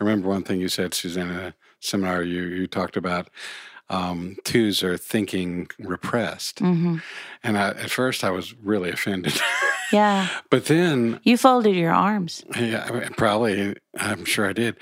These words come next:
Speaker 1: because I didn't know. But then really quickly,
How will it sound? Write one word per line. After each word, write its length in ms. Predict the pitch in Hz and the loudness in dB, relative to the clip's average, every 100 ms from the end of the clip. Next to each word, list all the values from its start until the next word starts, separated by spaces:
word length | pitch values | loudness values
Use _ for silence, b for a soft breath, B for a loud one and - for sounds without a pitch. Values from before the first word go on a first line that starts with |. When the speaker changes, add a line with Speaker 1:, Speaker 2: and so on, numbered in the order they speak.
| B B | B B
Speaker 1:
because 260 | - - 117 | -4 0 2
I 20 | 120 | 4
didn't 220 | 123 120 | 4 4
know. 160 | 113 - | 0 0
But 180 | - 117 | 0 4
then 460 | 160 151 123 98 - - | 4 4 2 -2 -6 0
really 320 | 127 123 98 | 2 2 0
quickly, 840 | - - 165 - - 90 92 92 | -4 -2 -2 0 0 0 -2 -6